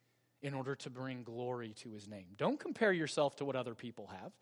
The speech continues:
He gives one child this much and another child that much, this child that kind of health, and this child that kind of health, this child that level of sanctification, and this child that. He has given you everything that you need. Folks, this is an objective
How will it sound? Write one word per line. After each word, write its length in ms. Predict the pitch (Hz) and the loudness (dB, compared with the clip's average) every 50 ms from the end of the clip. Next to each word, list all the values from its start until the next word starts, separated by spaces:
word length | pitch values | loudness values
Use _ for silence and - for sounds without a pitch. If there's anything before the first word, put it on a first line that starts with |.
| _ _ _ _ _ _ _ | _ _ _ _ _ _ _
He 140 | - 214 226 | 4 4 10
gives 220 | 202 226 214 156 | 12 12 12 12
one 280 | 151 160 170 190 214 226 | 10 4 4 4 4 4
child 400 | 214 - 208 196 196 190 180 147 | 4 6 8 10 10 10 8 8
this 180 | 170 190 - - | 4 0 0 0
much 260 | 202 208 240 - - | -2 -2 -2 -2 -4
and 80 | 151 | -4
another 280 | 139 135 147 170 185 175 | -2 0 2 2 0 0
child 320 | - - 185 185 180 165 | -2 2 4 4 4 4
that 160 | 165 175 185 202 | 4 2 2 4
much, 200 | 196 214 - - - - - - | 0 -2 -2 -4 -12 -16 -8 2
this 220 | - 156 202 196 - | 8 8 8 8 6
child 360 | - - 202 202 196 185 151 | 4 8 10 10 10 10 10
that 200 | 165 196 220 - | 10 8 8 8
kind 240 | - 220 208 214 214 | 4 2 2 4 2
of 120 | 202 175 | 2 2
health, 280 | 190 202 233 226 - - | 4 4 2 2 2 -2
and 140 | 120 117 120 | -6 -2 0
this 180 | 160 190 - | 2 2 0
child 300 | - - 196 190 190 185 | 0 2 4 4 6 6
that 180 | 175 185 196 - | 6 4 4 4
kind 140 | - 208 196 | 0 0 2
of 40 | |
health, 180 | 202 214 - - - - - - | 2 2 2 0 -4 -16 -6 6
this 240 | 131 175 226 214 - | 12 12 12 12 12
child 400 | - - 220 214 208 208 180 147 | 4 6 8 8 8 8 8 8
that 320 | 175 180 202 233 220 - - - - | 10 10 10 8 6 2 -4 -16 -2
level 340 | - 160 202 226 214 226 220 | 6 8 8 8 8 6 4
of 80 | 214 - | 4 4
sanctification, 800 | - 220 214 220 - 208 180 190 - 208 208 220 208 - 233 196 | 4 2 2 2 0 -4 -6 -4 0 0 0 0 0 -2 -4 -4
and 160 | 147 117 120 | -4 -4 -4
this 140 | 139 165 - | -6 -6 -6
child 320 | - - 190 185 180 165 | -4 -2 0 0 0 0
that. 180 | 160 170 185 - - - - _ _ _ _ _ _ _ _ _ | -2 -4 -4 -4 -8 -18 -20 _ _ _ _ _ _ _ _ _
He 180 | - - 185 | -10 -6 -2
has 140 | 190 180 151 | -2 -2 -2
given 340 | 135 170 170 151 160 165 156 | -2 -4 -4 -2 -4 -6 -6
you 220 | 151 139 127 - - - | -6 -6 -6 -8 -8 -8
everything 760 | 160 165 170 165 175 180 180 170 151 - - 165 160 160 151 | -6 -6 -6 -6 -6 -6 -6 -6 -8 -10 -12 -10 -10 -10 -10
that 120 | 131 131 107 | -10 -12 -12
you 200 | 131 135 139 131 | -10 -10 -8 -8
need. 300 | 120 123 113 95 92 - - - - _ _ _ _ _ | -6 -6 -8 -8 -10 -14 -20 -20 -20 _ _ _ _ _
Folks, 460 | _ - - 202 190 190 190 - - - | _ -4 0 2 2 2 0 -6 -8 -6
this 220 | - 160 - - | -4 -4 -4 -2
is 160 | 175 151 120 - | -4 -6 -6 -4
an 160 | - 156 143 | -4 -4 -4
objective 1200 | 139 117 113 113 117 - 135 123 123 147 156 160 - - - - - 165 156 151 143 - - | -4 -6 -8 -16 -14 -10 -8 -4 -2 -2 -2 -4 -6 -10 -14 -8 -6 -6 -6 -6 -8 -12 -18